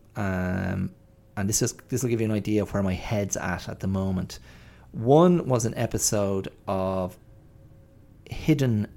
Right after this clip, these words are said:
Brain, a podcast called Hidden Brain, which was recommended to me by my friend Sohail. Um, and that is an American podcast presented by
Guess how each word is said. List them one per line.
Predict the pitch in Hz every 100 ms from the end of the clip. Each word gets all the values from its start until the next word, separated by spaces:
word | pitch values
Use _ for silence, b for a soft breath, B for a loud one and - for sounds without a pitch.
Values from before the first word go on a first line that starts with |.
| -
Brain, | 95 95 92 87 82 - - -
a | 143
podcast | - 107 - 92 -
called | 95 92
Hidden | - - 98
Brain, | 87 87 90 95
which | - -
was | - -
recommended | 107 104 101 98 107 101 -
to | 98
me | 92
by | 92 98
my | 90
friend | 90 - 90 85 76 -
Sohail. | - - 87 87 87 87 82 - B B B B B B B -
Um, | 101 - 80 85 80 - 85 82 82 - - - - -
and | 87 90
that | 101
is |
an | 95
American | 87 85 92 98 98 82 76 - -
podcast | - 82 - 92 113 - - - - - - -
presented | - 82 - -
by | - 82 82